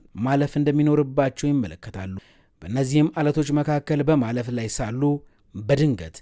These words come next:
ዓለቶቹ መሰባበርና መውደቅ ይጀምራሉ። በድንገትም ትልቅ ዓለት በመካከላቸው ወድቆ ሊያጠፋቸው ከመድረሱ በፊት ጁሊያ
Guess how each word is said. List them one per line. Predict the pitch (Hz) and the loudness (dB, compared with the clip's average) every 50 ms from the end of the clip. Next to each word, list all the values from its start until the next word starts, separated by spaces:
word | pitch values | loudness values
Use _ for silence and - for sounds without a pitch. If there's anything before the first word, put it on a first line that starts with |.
| - _ _ _ _ _ _ _ | -20 _ _ _ _ _ _ _
ዓለቶቹ | - 104 117 135 135 143 151 147 - - 156 160 160 170 151 | -8 -2 0 0 2 2 0 0 2 2 2 2 2 2 0
መሰባበርና | 147 147 - - - - 160 143 151 151 147 143 151 147 143 139 147 147 151 - - | 0 0 0 -2 -2 -2 0 2 2 2 2 2 2 2 4 4 2 2 0 -2 -2
መውደቅ | 160 151 151 151 160 165 160 | 0 4 6 6 6 6 4
ይጀምራሉ። | 170 147 139 131 95 87 90 98 98 98 98 98 95 87 80 - _ _ _ - _ _ _ _ | 0 -2 -2 -2 -2 -4 -8 -8 -10 -10 -10 -10 -12 -14 -16 -20 _ _ _ -20 _ _ _ _
በድንገትም | - 90 131 143 143 147 147 151 151 143 143 143 | -8 -4 0 0 0 2 2 2 2 2 2 0
ትልቅ | - - 160 165 165 165 160 - - | 0 -2 0 2 2 0 0 -2 -2
ዓለት | 135 139 139 143 139 - - - _ _ _ _ - | 0 0 2 0 0 -2 -10 -20 _ _ _ _ -14
በመካከላቸው | 90 98 120 139 143 - - 160 151 151 147 147 - 156 147 | -10 -2 0 0 0 0 0 2 2 4 2 2 0 0 2
ወድቆ | 147 151 151 151 - - 147 143 143 - - _ - | 4 2 2 0 0 0 2 2 2 0 -6 _ -4
ሊያጠፋቸው | 139 143 147 151 - 151 135 147 147 143 - - 147 | 2 2 2 2 2 0 0 -2 -2 -2 -2 -4 -4
ከመድረሱ | - 151 143 147 135 135 139 139 - - | -2 0 0 0 0 0 -2 -2 -4 -4
በፊት | 123 107 98 - 139 139 - - - _ _ _ _ - _ _ - 101 | -6 -6 -2 -2 -2 -2 -2 -6 -16 _ _ _ _ -20 _ _ -16 -8
ጁሊያ | - 120 139 147 151 | -6 0 2 4 4